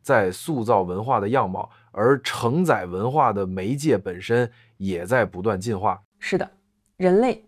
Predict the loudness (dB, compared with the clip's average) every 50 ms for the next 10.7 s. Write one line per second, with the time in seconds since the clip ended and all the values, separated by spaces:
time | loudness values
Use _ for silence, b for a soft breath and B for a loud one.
0 | _ _ -4 -2 -2 -4 -6 -4 -4 -4 -4 -4 -4 -4 -4 -4 -6 -10 _ _
1 | -10 -10 -10 -10 -10 -10 -8 -6 -6 -6 -6 -6 -10 -12 -12 _ _ b b b
2 | b b b b b -2 0 2 2 2 2 0 0 0 0 0 -2 -2 -4 -6
3 | -8 -4 -2 -4 -4 -4 -8 _ _ _ _ _ -4 -4 -2 -2 -2 -2 -2 -4
4 | -4 -4 -4 -6 -6 -6 -10 -8 -10 -10 -6 -6 -6 -6 -6 B B B B B
5 | B B B 2 2 4 4 4 2 2 2 2 0 0 0 -2 0 0 0 -2
6 | -4 -6 _ -2 -2 -2 -2 -6 -8 -6 -6 -4 -4 -6 -2 -2 -2 -4 -4 _
7 | _ _ B B B B -2 0 2 4 4 4 2 0 -2 -2 -4 -2 0 2
8 | 2 2 2 0 -2 -4 -6 -6 -4 -2 -2 -2 -2 0 -2 -2 -2 -2 -2 -4
9 | -2 -2 -2 -4 -4 -4 _ _ _ _ -6 -4 -2 0 0 -2 -2 -2 -4 -4
10 | -2 0 0 0 0 -4 -6 -4 -4 -4 -2 -4 -4 -6